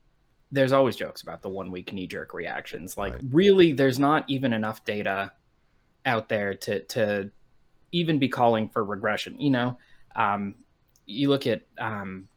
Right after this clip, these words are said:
Speaker 1: you just wrote an article on James Robin and, and Travis Etienne, um, and we're looking at, like, their snaps were split basically right down the middle.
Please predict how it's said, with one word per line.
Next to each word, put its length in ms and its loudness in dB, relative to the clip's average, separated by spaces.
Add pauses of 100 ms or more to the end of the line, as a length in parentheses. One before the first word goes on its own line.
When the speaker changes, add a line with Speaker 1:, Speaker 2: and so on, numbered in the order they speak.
(320)
Speaker 1:
you 300 -4
just 180 -2
wrote 140 8
an 60 2
article 260 2
on 120 0
James 260 -4
Robin 280 -8
and, 260 -14
and 120 -8
Travis 340 -6
Etienne, 440 -8 (480)
um, 440 0
and 320 -4
we're 180 2
looking 300 0
at, 180 -2
like, 180 -6
their 120 -2
snaps 580 0
were 140 -2
split 400 -6
basically 440 -4
right 220 -2
down 200 0
the 80 -6
middle. 400 -4